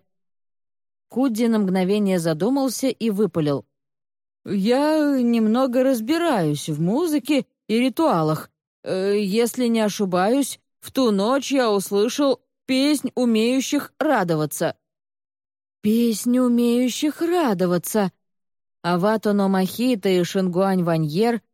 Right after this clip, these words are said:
обменялись испуганными взглядами.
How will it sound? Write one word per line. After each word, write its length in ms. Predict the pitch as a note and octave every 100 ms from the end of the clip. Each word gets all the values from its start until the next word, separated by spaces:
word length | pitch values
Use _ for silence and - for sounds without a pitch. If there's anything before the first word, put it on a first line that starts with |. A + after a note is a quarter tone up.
| _
обменялись 840 | E3 F3 F#3+ F#3 F3+ G3+ A3+ - -
испуганными 800 | F#3 - - F#3 F#3 F#3+ F#3+ G3
взглядами. 840 | F3+ F3 A3+ G3+ D3 C#3+ C#3